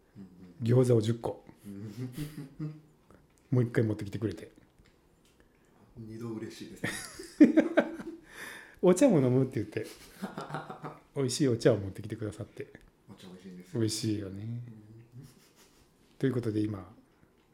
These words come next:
Speaker 2: えー、佐藤さんの差し入れの肉まんと餃子を食べながら、
Speaker 1: はい。
Speaker 2: お茶を飲んで、
Speaker 1: はい。
Speaker 2: ちょっとほっこり一息。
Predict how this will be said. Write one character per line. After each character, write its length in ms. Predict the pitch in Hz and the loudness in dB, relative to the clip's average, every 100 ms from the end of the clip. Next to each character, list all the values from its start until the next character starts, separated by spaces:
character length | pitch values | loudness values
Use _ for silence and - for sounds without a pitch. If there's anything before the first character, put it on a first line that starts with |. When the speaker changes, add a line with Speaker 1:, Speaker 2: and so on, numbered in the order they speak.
| _ | _
Speaker 2:
え 120 | 95 | -16
ー、 60 | 90 | -12
佐 80 | - | -8
藤 140 | 110 | -8
さ 100 | - | -8
ん 100 | 98 | -10
の 40 | 92 | -10
差 120 | - | -12
し 160 | - 104 | -10 -8
入 140 | 101 | -6
れ 40 | |
の 220 | 107 123 - - _ _ _ _ _ _ - | -4 -6 -8 -20 _ _ _ _ _ _ -10
肉 240 | 101 113 | -4 -2
ま 120 | 104 | -2
ん 140 | 101 95 | -6 -8
と 180 | - | -8
餃 300 | 98 104 101 | -6 -6 -6
子 60 | 101 | -6
を 20 | |
食 160 | 101 101 | -6 -4
べ 80 | 104 | -2
な 80 | |
が 60 | 113 | -2
ら、 100 | 95 | -2
Speaker 1:
は 60 | - - - - | -10 -20 -20 -18
い。 40 | - - _ _ _ _ | -18 -20 _ _ _ _
Speaker 2:
お 80 | - | -8
茶 140 | - 107 | -4 -4
を 20 | |
飲 160 | 101 | -6
ん 100 | 95 | -8
で、 240 | 98 135 - - | -6 -6 -10 -20
Speaker 1:
は 80 | - | -20
い。 40 | - _ _ _ _ _ - | -20 _ _ _ _ _ -10
Speaker 2:
ち 80 | 117 | -8
ょ 20 | |
っ 40 | |
と 120 | - - | -8 -10
ほ 60 | |
っ 60 | 101 | -8
こ 100 | - | -6
り 80 | 92 | -8
一 200 | - 92 | -8 -12
息。 300 | 82 - | -12 -18